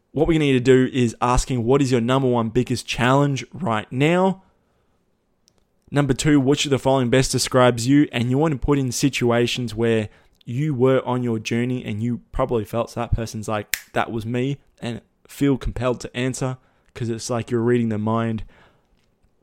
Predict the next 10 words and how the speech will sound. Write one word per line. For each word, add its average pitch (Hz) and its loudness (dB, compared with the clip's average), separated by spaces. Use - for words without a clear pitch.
Number 139 4
three, 139 0
now 123 2
we're 123 2
making 120 -2
this 110 -4
more 110 -2
focused 110 -4
on 107 -6
Corona. 110 -4